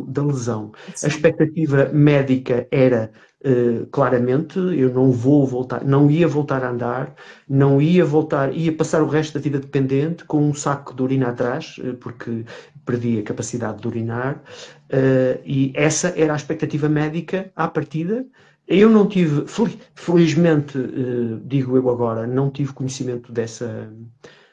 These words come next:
Speaker 1: dessa expectativa, porque a Ana teve o cuidado de, de selecionar a informação que me chegava, eh, porque, aliás, não ia, não ia adiantar muito,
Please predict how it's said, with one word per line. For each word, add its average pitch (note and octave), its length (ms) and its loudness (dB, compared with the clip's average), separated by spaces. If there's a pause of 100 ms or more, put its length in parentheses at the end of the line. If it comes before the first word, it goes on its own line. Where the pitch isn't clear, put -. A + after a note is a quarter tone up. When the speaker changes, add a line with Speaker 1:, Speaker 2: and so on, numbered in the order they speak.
Speaker 1:
dessa A2+ 420 -4
expectativa, B2 1080 -6
porque A2+ 760 -8
a A2 220 -6
Ana G#2+ 320 -8 (420)
teve B2 180 -4
o - 20 -12
cuidado A2+ 480 -4 (120)
de, - 120 -10
de C3 180 -4
selecionar B2+ 800 0
a B2 40 0
informação A#2+ 500 -6
que C3 100 -10
me B2+ 60 -8
chegava, A#2 600 -8 (560)
eh, C3 160 0 (340)
porque, E3 220 -4
aliás, D#3+ 360 0
não D#3 240 2
ia, C3 480 2 (760)
não C#3 380 0
ia C3+ 140 4
adiantar C3 340 -2
muito, E3+ 180 0